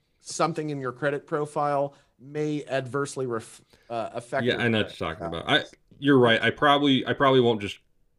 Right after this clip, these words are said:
Speaker 2: like, cancel it, but I'll just, to be honest, it actually came in, I wasn't using it for a while, um, recently, and then I lost my, I lost my wallet.
Speaker 1: Hmm.
Speaker 2: And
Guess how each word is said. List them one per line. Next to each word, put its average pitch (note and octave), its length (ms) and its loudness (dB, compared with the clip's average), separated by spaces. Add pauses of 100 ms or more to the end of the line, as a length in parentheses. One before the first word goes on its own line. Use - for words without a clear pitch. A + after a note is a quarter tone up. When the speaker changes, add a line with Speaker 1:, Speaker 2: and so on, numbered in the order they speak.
Speaker 2:
like, - 320 -8
cancel A2 480 0
it, B2 140 0
but G#2+ 100 -2
I'll F#2+ 260 -2
just, F#2 180 -16 (840)
to A#2 80 -8
be C#3+ 100 6
honest, E3 180 4
it C#3 40 4
actually C#3 220 0
came C3+ 200 4
in, A#2 120 0
I A2 100 -2
wasn't B2 260 4
using A#2 220 0
it - 80 -10
for G2 140 -4
a F#2 60 -2
while, G2 520 -2
um, F2 480 -10
recently, G#2 400 -4
and G2 80 -8
then G2+ 80 -6
I G2+ 80 -4
lost G2 480 -4
my, F2 180 -8 (100)
I F2 100 -18
lost G2 200 -12
my G2 80 -6
wallet. G#2+ 420 -2 (560)
Speaker 1:
Hmm. D3 200 -10 (440)
Speaker 2:
And F#2+ 560 -4